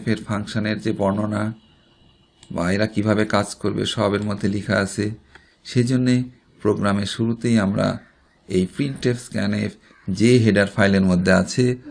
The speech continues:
অর্থাৎ এসটিডিআইও ডট এইচ, এই হেডার ফাইলটা প্রথমেই আমরা লিখে নিয়েছি। এখন এই প্রোগ্রামটা রান করে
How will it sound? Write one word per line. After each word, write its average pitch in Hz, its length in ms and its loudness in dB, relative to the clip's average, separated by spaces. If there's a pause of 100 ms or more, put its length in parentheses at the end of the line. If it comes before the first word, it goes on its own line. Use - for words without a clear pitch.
(180)
অর্থাৎ 95 440 -4
এসটিডিআইও 92 840 0
ডট 85 320 -2
এইচ, 127 380 2 (100)
এই 92 140 -2
হেডার 87 320 -4
ফাইলটা 87 500 -2 (300)
প্রথমেই 135 480 0 (220)
আমরা 92 380 -2 (420)
লিখে - 280 -8
নিয়েছি। - 440 -10 (1200)
এখন 98 220 -2
এই 120 140 0
প্রোগ্রামটা 107 520 2
রান 98 220 2
করে 156 420 0